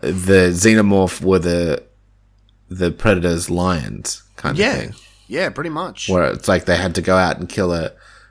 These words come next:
Speaker 1: they, they fucked up a <laughs> planet to make a bunch of Xenomorphs, and then they had to go kill them all.
Speaker 2: Yeah.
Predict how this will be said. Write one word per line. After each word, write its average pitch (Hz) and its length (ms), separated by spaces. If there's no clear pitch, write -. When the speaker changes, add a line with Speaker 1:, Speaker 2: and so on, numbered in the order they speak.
Speaker 1:
they, 92 200
they 90 180
fucked - 340
up 92 80
a 90 80
<laughs> - 0
planet - 680
to 139 160
make 113 220
a 104 60
bunch 95 280
of 95 60
Xenomorphs, 101 640
and 104 120
then 92 100
they 92 100
had 90 180
to 87 60
go 87 220
kill 95 220
them 82 160
all. 76 260
Speaker 2:
Yeah. 156 300